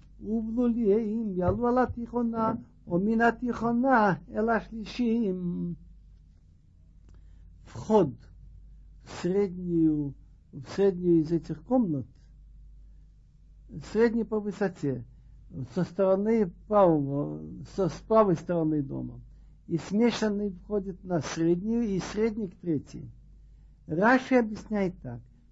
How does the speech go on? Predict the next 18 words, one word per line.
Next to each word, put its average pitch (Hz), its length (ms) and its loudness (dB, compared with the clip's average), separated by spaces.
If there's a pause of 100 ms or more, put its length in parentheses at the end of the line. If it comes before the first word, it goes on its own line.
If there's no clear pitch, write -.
(140)
что 175 140 -2
каждая 202 480 0
комната 180 680 -2 (240)
имела 208 440 -2
три 196 280 -14
входа. 143 440 -12 (680)
Один 180 360 0
из 175 100 -6
справа, 202 440 0
один 175 280 -2
из 143 80 -4
слева, 220 400 0
и 214 60 2
один 202 300 0
можно 208 220 -4
было 208 220 0
подняться 202 600 -2
выше. 165 440 -2